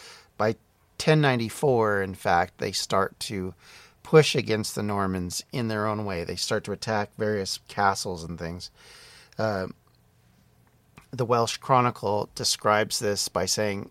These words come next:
"The Britons," in other words, the Welsh, "being unable to bear the tyranny and injustice of the French," in other words, the Normans,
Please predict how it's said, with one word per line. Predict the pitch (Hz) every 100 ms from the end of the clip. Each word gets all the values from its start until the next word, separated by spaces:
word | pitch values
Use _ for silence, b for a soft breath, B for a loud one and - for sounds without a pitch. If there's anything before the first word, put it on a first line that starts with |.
| _ _
"The | -
Britons," | - 147 - 104 104 120 -
in |
other | 82 82
words, | 80
the | 104
Welsh, | 104 87 90 - B B B B
"being | 170 156 151
unable | 151 151 143
to | 131 120
bear | 110 143 131
the | 123
tyranny | 120 - 147 135 131 123
and | 113
injustice | 107 110 123 - 120 104
of | 110
the | 95
French," | - 127 101 104 - - -
in | - 98
other | 85
words, | 85 80 -
the |
Normans, | - 139 135 92 101 -